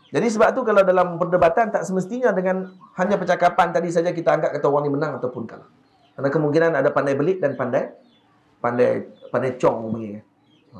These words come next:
dia panggil kona lah kali orang tu jadi kalah. Walaupun yang di pihak benar tadi, kalau kata dia gagap ataupun pihak benar tapi dia tak pandai cakap, jadi dia, dia akan jadi nampak macam kalah. Jadi Imam Abu Hanifah mimpi pada malam tersebut.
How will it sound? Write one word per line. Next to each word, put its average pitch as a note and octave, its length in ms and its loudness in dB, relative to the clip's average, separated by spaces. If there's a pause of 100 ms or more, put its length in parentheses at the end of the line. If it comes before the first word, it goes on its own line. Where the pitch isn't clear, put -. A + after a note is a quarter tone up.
(120)
dia A#2 80 -6
panggil C3 240 0
kona F3 320 4
lah G3+ 160 4
kali E3+ 160 4
orang F3 240 4
tu E3 160 -8
jadi G#2+ 160 -12
kalah. - 280 -20 (1000)
Walaupun E3 320 4
yang E3+ 160 4
di D#3+ 80 0
pihak F#3 240 4
benar F3 160 2
tadi, F3+ 240 2
kalau G3 160 4
kata F#3 240 0
dia F#3 80 4
gagap F3 400 2
ataupun F3 400 -2
pihak F#3+ 240 2
benar A3 240 -2
tapi A3 240 -2
dia B3 80 6
tak B3 160 -4
pandai A#3 160 0
cakap, A3+ 320 -2 (480)
jadi G3 320 -4
dia, A3+ 100 4 (140)
dia F3+ 240 2
akan F#3 160 0
jadi F3+ 80 -2
nampak F3+ 240 0
macam D#3 240 -2
kalah. - 180 -12 (1400)
Jadi F3+ 240 2
Imam F#3 320 4
Abu E3+ 240 4
Hanifah G#3+ 400 2
mimpi G#3 320 -2
pada E3+ 160 4
malam E3+ 240 4
tersebut. F#3+ 480 0